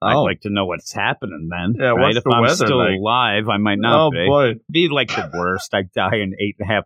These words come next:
Speaker 1: months. You're like, "He knew all along."
Speaker 2: Oh, no.
Speaker 1: <laughs> Ah, that'd be great. I wanna at least go down with something like that. He knew. Maybe he disappeared on purpose 'cause he said that.
Speaker 2: Crystal
Speaker 1: Uh,
Speaker 2: ball.
Speaker 1: because I'm telling you, I do like to be right.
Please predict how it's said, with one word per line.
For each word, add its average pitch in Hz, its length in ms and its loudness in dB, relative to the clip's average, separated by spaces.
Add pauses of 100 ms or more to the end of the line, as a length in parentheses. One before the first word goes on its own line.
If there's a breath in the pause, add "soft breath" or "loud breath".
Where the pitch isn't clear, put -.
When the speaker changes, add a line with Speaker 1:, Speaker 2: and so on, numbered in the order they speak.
Speaker 1:
months. 104 240 -2
You're 90 80 -6
like, 92 100 -8
"He 127 240 -2
knew 120 320 4
all 113 480 0
along." 110 400 2
Speaker 2:
Oh, 208 220 -2
no. 233 500 2 (100)
Speaker 1:
<laughs> - 60 -18
Ah, 208 580 0 (200)
that'd 262 240 0
be 254 140 0
great. 175 260 0 (160)
I 220 100 2
wanna 277 220 2
at 285 120 2
least 233 320 2
go 190 160 2
down 175 360 0
with 151 160 -2
something 160 440 2
like 135 300 0
that. 117 200 -2 (200)
He 185 160 4
knew. 170 200 4
Maybe 214 340 0
he 147 260 -2
disappeared 170 640 0
on 147 160 0
purpose 190 540 -2
'cause 110 180 -4
he - 120 -6
said 170 320 -4
that. 131 60 2
Speaker 2:
Crystal 127 400 2
Speaker 1:
Uh, 131 140 -4
Speaker 2:
ball. 101 460 2
Speaker 1:
because 170 260 0
I'm 180 180 0
telling 233 340 0
you, 123 100 0
I 139 260 0
do 160 280 0
like 170 300 2
to 165 80 0
be 143 160 2
right. 131 420 0